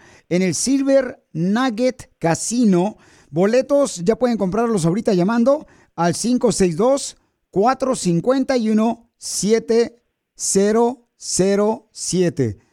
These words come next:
Llama al cinco seis dos, cuatro cinco uno, siete cero cero siete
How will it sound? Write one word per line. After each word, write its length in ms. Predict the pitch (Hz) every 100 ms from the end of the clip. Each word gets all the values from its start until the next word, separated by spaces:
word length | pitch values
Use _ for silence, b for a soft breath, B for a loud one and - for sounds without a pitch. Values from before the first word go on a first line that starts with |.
| b
Llama 320 | 135 185 226
al 80 | 208
cinco 360 | - 226 233 233
seis 260 | 202 208 165
dos, 420 | 180 254 - - _ _ _
cuatro 460 | 156 202 220 - 156
cinco 420 | - 143 143 165
uno, 560 | 190 185 170 262 - _ _
siete 560 | - - 175 196 147 151
cero 520 | - 208 254 269 330 _ _
cero 460 | - - 190 202 180
siete 560 | - 190 220 226 269